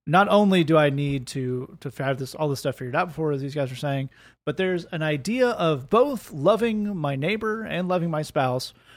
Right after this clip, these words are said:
are going to s-, begin that journey with emotion.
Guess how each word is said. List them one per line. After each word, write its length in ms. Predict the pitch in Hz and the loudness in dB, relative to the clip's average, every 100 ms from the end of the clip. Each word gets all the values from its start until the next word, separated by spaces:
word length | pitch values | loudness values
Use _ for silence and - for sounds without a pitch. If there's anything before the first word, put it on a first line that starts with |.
| _ - | _ 0
are 140 | 156 | 0
going 300 | 135 190 196 | 4 2 2
to 400 | - 151 135 135 | 0 0 0 -2
s-, 180 | - - | -6 -8
begin 800 | - 156 139 214 269 285 285 277 - _ _ | -2 -2 4 4 4 0 -6 -8 -10 _ _
that 240 | 226 196 208 | 0 0 2
journey 340 | 143 202 202 | 2 4 4
with 160 | 156 139 | 0 0
emotion. 580 | 143 123 - 55 - | -2 -4 -6 -12 -12